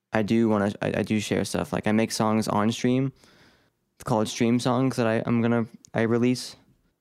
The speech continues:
Um, so for those ones, obviously, I make the whole song, like, on stream, so I'm obviously sharing it. But basically, either I show no one or I show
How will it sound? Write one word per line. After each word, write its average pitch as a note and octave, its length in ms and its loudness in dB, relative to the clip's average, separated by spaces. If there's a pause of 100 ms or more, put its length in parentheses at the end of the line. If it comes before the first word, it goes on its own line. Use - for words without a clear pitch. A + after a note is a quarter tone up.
(300)
Um, G2+ 420 -2 (460)
so A2 180 0
for G#2+ 120 -2
those B2+ 240 2
ones, A#2 220 2
obviously, G2+ 640 0
I A2 80 0
make A#2 220 2
the A2 100 0
whole G#2+ 220 -2
song, G#2 300 0
like, G#2 160 -2
on G2+ 200 0
stream, A2+ 340 -2
so F#2+ 300 -4 (560)
I'm G2+ 140 0
obviously G2 320 -2
sharing G#2+ 300 0
it. G2 140 -2
But - 180 -4 (840)
basically, F#3 460 0
either C#3 460 -2 (300)
I A#2+ 100 -2
show D3 280 2
no A#2 360 4
one A2 380 2 (800)
or A#2+ 220 0
I A#2 60 0
show A#2+ 520 0